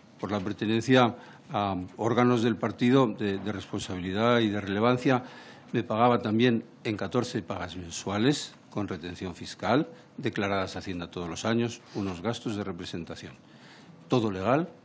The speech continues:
todo transparente. Esa era mi retribución, legal, transparente. Igual que en otros partidos, en otros grupos parlamentarios, quienes ostentan cargos de repres-, de, de representación o de importancia reciben,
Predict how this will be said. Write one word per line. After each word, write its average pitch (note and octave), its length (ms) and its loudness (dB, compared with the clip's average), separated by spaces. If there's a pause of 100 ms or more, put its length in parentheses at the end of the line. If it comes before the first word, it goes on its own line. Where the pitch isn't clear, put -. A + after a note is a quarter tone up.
(240)
todo A2 200 0
transparente. D2+ 640 -12 (800)
Esa D3 360 2
era D#3 280 2 (100)
mi B2+ 180 0
retribución, A#2 640 2 (720)
legal, B2+ 540 4
transparente. G#2 600 -4 (400)
Igual C3 560 6 (420)
que A#2+ 280 0
en A2 160 -4
otros A2+ 280 -6
partidos, F3+ 520 2
en C3 80 0
otros G#2+ 260 -4
grupos G#2 300 -4
parlamentarios, G2+ 680 4
quienes G#2 300 -4
ostentan F#2+ 640 -2 (320)
cargos G2+ 320 -4
de G2 100 -6
repres-, F#2+ 360 -6
de, G2 240 -4
de F2+ 100 -12
representación F2+ 760 -2
o A#2+ 40 4
de B2+ 80 4
importancia D#3+ 460 2
reciben, A2+ 420 -2